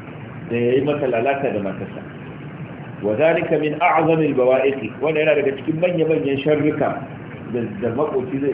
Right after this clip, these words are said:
iya wa makocinsa. "Wa qad thabata 'an an-nabi sallallahu alaihi wa sallam," kuma ya tabbata, hadisi ya tabbata daga annabi sallallahu alaihi wa sallam,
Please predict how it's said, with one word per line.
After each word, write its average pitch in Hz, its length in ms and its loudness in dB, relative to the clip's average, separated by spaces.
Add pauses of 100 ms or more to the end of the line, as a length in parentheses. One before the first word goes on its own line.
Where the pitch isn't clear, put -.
iya 139 100 2
wa 120 160 4
makocinsa. 117 680 -6 (580)
"Wa 95 140 -6
qad 135 200 0
thabata 135 320 0
'an 131 140 -2
an-nabi 120 340 -4
sallallahu 117 480 -2
alaihi 107 220 0
wa - 220 -4
sallam," 127 280 0 (640)
kuma 104 240 -4
ya 135 160 2
tabbata, 120 680 0
hadisi 120 360 -6
ya 131 120 2
tabbata 127 380 -2
daga 98 200 -2
annabi 117 280 -4
sallallahu 120 480 0
alaihi 104 220 0
wa - 160 -6
sallam, 120 220 -2